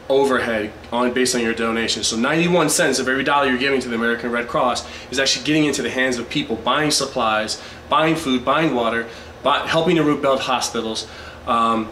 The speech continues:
Red Cross is fantastic because they actually do everything themselves. The mon-, you don't have to worry about the money getting into anybody's hands that may not use it for the right thing.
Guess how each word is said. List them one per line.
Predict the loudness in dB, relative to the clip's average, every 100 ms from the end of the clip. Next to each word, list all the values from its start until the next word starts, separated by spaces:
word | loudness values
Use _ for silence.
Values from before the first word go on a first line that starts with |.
| -12 -18 -2
Red | 0 2
Cross | 2 2
is | 0 0
fantastic | 0 0 2 2 0
because | -2 -2 0 0
they | 2
actually | 2 2 0 0
do | 2 2
everything | 2 0 -2 0
themselves. | 0 2 2 2 2 0
The | 0
mon-, | 2 2 2
you | 0
don't | 0
have | 2
to |
worry | 0
about | 0 2
the | 2
money | 2 2
getting | 2 2
into | 2 2
anybody's | 0 0 0
hands | -2 0 0 0
that | 0
may | 0
not | 0
use | 0 -2
it |
for | -4
the | -4
right | -2 -2
thing. | -2 -4